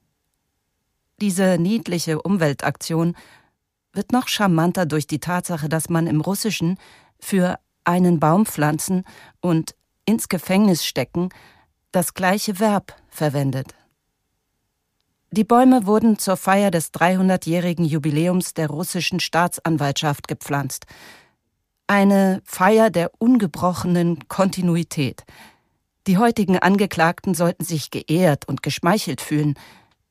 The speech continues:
denn mit ihnen befasst sich die gleiche Staatsanwaltschaft, die früher Schriftsteller wie Nikolai Tschernischewski oder Daniil Harms und viele andere Menschen in Haft steckte. Und im Jahr zweitausendzweiundzwanzig steckten sie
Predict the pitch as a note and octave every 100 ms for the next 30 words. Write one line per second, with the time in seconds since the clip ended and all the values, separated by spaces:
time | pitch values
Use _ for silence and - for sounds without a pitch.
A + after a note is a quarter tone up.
0 | - G3+ G3 G3+ - B3 G#3+ A3 F#3+ -
1 | G3+ G3+ - G#3+ - F#3 F3+ G3+ A3+ A3+
2 | - F#3 F#3 - E3 D#3 D3+ - E3 -
3 | - - _ _ _ _ F3+ E3 F3 A3
4 | G#3+ G3 A3 G3+ - - G3 F#3 E3 D#3+
5 | F#3 - F3 E3+ - E3+ E3 D#3+ - F#3
6 | G3 - G#3 G3 - _ _ F3+ F3 E3
7 | E3+ E3+ F#3 E3 - G3 E3+ D3+ - D3+
8 | - - A3 G#3 D3+ F#3+ F#3 D#3+ D3+ D3
9 | C#3+ D3 C#3+ _ _ - D#3+ D3+ D3 D3
10 | - - D3+ - - C#3+ - _ _ _
11 | _ _ _ _ - - - A3+ A3 G3+
12 | F#3 F#3 F3+ - - E3 D#3+ D#3 D#3 -
13 | D3+ C#3+ - F3 A3 - A3 - G3 -
14 | - F#3 F#3+ F#3+ F#3